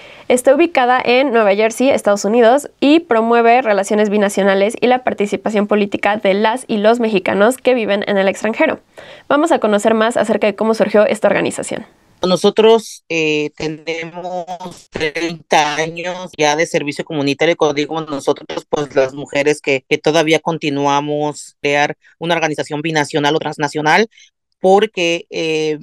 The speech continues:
Speaker 2: los migrantes mexicanos o trabajadores mexicanos que residimos en este estado, este,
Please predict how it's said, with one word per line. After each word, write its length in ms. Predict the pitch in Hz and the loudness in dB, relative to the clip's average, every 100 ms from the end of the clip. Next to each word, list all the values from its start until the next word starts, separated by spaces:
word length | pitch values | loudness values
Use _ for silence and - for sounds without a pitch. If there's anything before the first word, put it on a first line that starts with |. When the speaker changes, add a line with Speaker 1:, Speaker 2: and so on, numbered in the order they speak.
| - - | -14 2
Speaker 2:
los 320 | 175 170 175 | 4 4 2
migrantes 540 | 165 170 175 202 196 | 0 2 2 0 -2
mexicanos 640 | 170 160 - 165 170 170 - - | -4 -8 -6 -2 -2 -4 -10 -14
o 120 | 151 | -8
trabajadores 420 | 147 156 160 - | -4 -2 -2 -2
mexicanos 460 | 175 156 - 156 151 | -6 -6 -2 -4 -4
que 100 | 156 | -6
residimos 420 | 139 147 151 165 | -6 -4 -6 -4
en 100 | 156 | -4
este 180 | 156 - | -4 -6
estado, 400 | 160 175 156 156 _ - _ _ _ _ - | 0 2 4 2 _ -20 _ _ _ _ -2
este, 1080 | 175 165 160 - - - 170 165 160 160 | 2 2 0 -8 -20 -4 0 0 0 -2